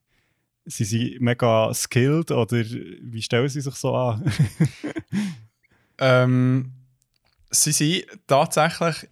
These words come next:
Speaker 2: ähm, schon recht, äh, skilled, aber ja, ich weiss nicht, wo, wo ich's grad, äh, in den letzten paar Tagen mir ein bisschen reingezogen habe, hat's mich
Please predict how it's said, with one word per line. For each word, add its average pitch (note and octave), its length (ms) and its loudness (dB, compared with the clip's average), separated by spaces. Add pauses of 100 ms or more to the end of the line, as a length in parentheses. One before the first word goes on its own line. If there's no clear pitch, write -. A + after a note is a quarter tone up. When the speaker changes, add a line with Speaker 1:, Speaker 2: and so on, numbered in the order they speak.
Speaker 2:
ähm, A#2+ 560 -2 (1200)
schon C#3+ 480 0 (120)
recht, C3 520 -2 (280)
äh, A2+ 260 -4 (320)
skilled, - 920 -2
aber C3 360 0 (460)
ja, C#3 260 4 (580)
ich D#3+ 100 -2
weiss F3+ 180 4
nicht, E3 320 2
wo, C#3 380 0
wo D3+ 100 2
ich's D3+ 180 0
grad, F3 220 -2
äh, C#3 300 4
in C#3 60 -4
den C#3 100 2
letzten D3 240 0
paar D#3 160 2
Tagen D3 400 2 (100)
mir C3 60 -2
ein - 60 -6
bisschen D3 380 -2 (140)
reingezogen D3+ 500 0
habe, C#3 400 2
hat's C3 200 -4
mich B2+ 260 -2